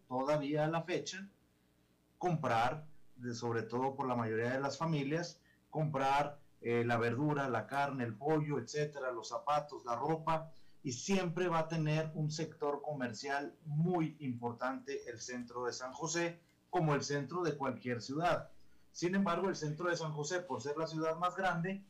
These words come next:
es la que tiene más habitantes que llegan día a día a hacer sus compras, y eso encarece el valor de la tierra, eso encarece el valor de la zona, y por muchísimos años siempre ha sido lo más caro.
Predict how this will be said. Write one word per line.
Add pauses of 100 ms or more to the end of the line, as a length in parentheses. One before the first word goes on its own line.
(220)
es
la
que
tiene
más
habitantes
que
llegan
día
a
día
a
hacer
sus
compras, (320)
y
eso
encarece
el
valor
de
la
tierra,
eso
encarece
el
valor
de
la
zona, (360)
y
por (720)
muchísimos
años
siempre
ha
sido
lo
más
caro.